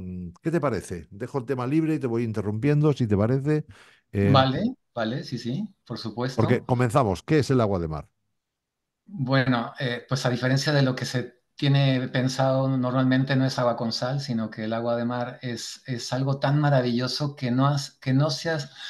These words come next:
Speaker 2: que na-, ningún laboratorio ha sido capaz de replicarlo al día de hoy, ¿vale?
Speaker 1: Ajá, qué bueno.
Speaker 2: Eso, eso, eso es interesante. El
Speaker 1: Ujú.
Speaker 2: agua de mar es, eh, digamos que la, es la matriz de la vida,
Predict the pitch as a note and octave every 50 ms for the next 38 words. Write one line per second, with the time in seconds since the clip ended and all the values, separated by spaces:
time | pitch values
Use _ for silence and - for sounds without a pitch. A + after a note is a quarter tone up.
0 | - - - - D3+ D3+ E3 F3+ G3 G#3+ G3 F3+ E3 E3+ F3 G3 G3+ F#3+ F3 E3+
1 | D#3+ C#3+ E3+ F3 F3+ D3+ - F#3 F3+ - D#3+ D3 C#3 D#3 D#3 D3 D3+ D3+ C3 B2
2 | - - A2+ A2 - - A2+ G#2 G2+ G2+ G2 F#2 G2 G2 F#2 F#2 F#2 F2+ - -
3 | _ _ _ _ _ _ _ - B2 G#2+ - - D#2 D#2 F2 A#2 D3 - - -
4 | C2 D2+ F2+ F#2 F2+ - C3+ C3 - - D3 C#3+ C3+ C3+ C3+ - - C3 B2 -
5 | - A#2+ - - C3+ - - B2+ - - C#3 C3 B2 A#2+ G#2+ G#2+ - - A2 G2+
6 | G2+ G2 - G2 F#2+ - _ - A#2+ A2+ A#2 B2 B2+ C3 C#3 C#3 C#3 C3+ C3+ C#3
7 | C#3+ C#3 C#3 C#3 C3+ C3+ C3+ - - - C#3 B2 A#2 A2+ A2 A2+ A#2 B2+ B2 C3
8 | C3 - - B2+ A#2+ A#2 A2+ - C#3+ C3+ B2 A2 G#2+ - C3 C3+ C3 C3 B2 A#2
9 | G#2+ G#2+ B2 C3 C3 D3 G3 A#3 -